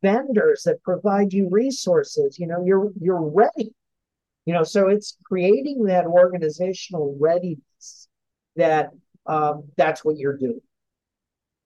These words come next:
That's what you're the lead on using R R O D. And, um, you know, I've, I've received some great feedback on it. I've used this in, in situations. And the great thing is it applies to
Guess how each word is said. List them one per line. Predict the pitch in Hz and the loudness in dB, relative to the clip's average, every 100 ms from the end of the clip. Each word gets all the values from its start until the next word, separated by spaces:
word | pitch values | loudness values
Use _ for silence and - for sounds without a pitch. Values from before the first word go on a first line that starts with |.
| _ _ - | _ _ -4
That's | 160 156 | -2 0
what | 151 139 | 0 0
you're | 139 | 0
the | 139 | 0
lead | 135 143 139 | 2 2 4
on | 139 135 131 | 2 2 0
using | 143 147 143 139 139 | -2 -2 -2 -2 -2
R | 143 151 139 135 | -2 0 2 4
R | 131 131 | 4 4
O | 131 127 | 2 -2
D. | 139 135 139 139 | -6 -2 -2 -2
And, | 135 139 139 151 - | 0 -2 -4 -10 -10
um, | 147 143 143 139 139 _ _ _ _ | -6 -6 -6 -8 -12 _ _ _ _
you | 160 160 | -4 0
know, | 151 143 147 _ _ - | 0 0 -6 _ _ -2
I've, | 160 156 - | -2 -4 -2
I've | 165 151 | -2 0
received | 165 233 202 | -2 -2 -2
some | 196 165 | -4 0
great | 170 180 - | 2 2 -2
feedback | 185 175 175 180 190 | -4 0 0 0 -2
on | 190 | -2
it. | 196 202 - | -2 -4 -2
I've | 156 156 | -2 -2
used | 202 226 208 | -2 -2 0
this | 220 208 208 | 2 4 2
in, | 185 175 170 - - | -2 -2 -6 -16 -12
in | 185 | -10
situations. | 190 214 208 220 226 226 233 208 214 | -6 -4 0 2 4 2 -2 0 2
And | 214 202 _ _ | 0 -2 _ _
the | 214 | -2
great | 208 285 453 - | 0 2 2 2
thing | 240 233 | 0 2
is | 247 208 - _ | 2 0 -8 _
it | 302 | -2
applies | 320 320 226 220 214 240 - | -2 0 -2 0 0 -4 -2
to | 220 | -4